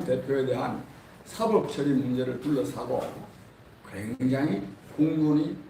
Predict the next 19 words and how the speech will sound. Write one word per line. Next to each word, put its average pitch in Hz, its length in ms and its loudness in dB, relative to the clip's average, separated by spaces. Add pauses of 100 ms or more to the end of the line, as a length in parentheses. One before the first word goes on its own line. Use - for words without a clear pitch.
갈려 - 340 -4
있습니다. - 360 -8 (560)
또 123 180 -6
더욱이 190 600 6 (400)
이재명 165 400 2
대표가 135 420 -2
지금 131 540 -4 (340)
단식을 170 540 4
하고 143 280 0
있는데 - 520 -6 (300)
이 180 180 2
단식이 143 640 -2
결국 143 560 0 (420)
사법 185 560 -4
리스크를 139 560 -2 (840)
모면하기 143 500 0 (140)
위한 110 240 -10
것이 - 160 -10
아니냐 131 360 -6